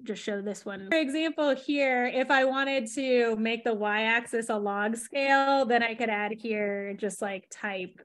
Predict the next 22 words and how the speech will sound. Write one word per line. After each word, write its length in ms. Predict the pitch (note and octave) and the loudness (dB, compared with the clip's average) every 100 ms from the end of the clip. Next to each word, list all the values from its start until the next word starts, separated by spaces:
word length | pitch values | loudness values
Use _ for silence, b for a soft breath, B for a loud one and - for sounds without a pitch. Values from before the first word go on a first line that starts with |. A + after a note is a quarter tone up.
| B3+ | -10
and 260 | A#3 G#3 G3 | -6 -6 -6
then 400 | F#3 E3+ E3 E3+ | -8 -8 -10 -12
add 460 | - F#3 E3 E3 F3 - b b b b - | -10 -10 -8 -8 -10 -16 b b b b -4
log 500 | C4 D#4+ D#4+ D#4 D4 | 4 6 8 8 6
here. 640 | - D#4+ D4 C#4 C#4 C#4 B B | 0 0 2 4 4 2 B B
Um, 300 | A#3+ A#3 G#3+ | 2 2 2
so 160 | A3 B3 | 2 4
I 160 | A3+ A3+ | 4 2
could 240 | A3+ G#3 | 0 -4
put 260 | - D4 D4 | 0 2 6
it 280 | C4 A#3 | 4 4
visually 640 | G#3 B3+ C#4+ C#4+ B3+ A#3+ A3 | -4 -2 0 4 8 8 8
on 220 | G#3 G#3 | 6 2
a 60 | |
log 320 | G3+ G3+ G3 F#3+ | 0 -2 -4 -6
scale. 340 | - G3+ G3 | -4 -2 0
That's 220 | G3+ G#3 | -2 -2
not 180 | A#3+ G#3+ | 0 2
actually 360 | G#3 G3+ G#3+ G3+ | 2 0 -4 -4
transforming 640 | A#3+ G#3+ G#3 A3+ G#3+ G#3 | -4 -6 -6 -6 -4 -4
the 100 | G3+ | -4
data. 460 | G3 D4+ D#4 D4 | 0 2 6 6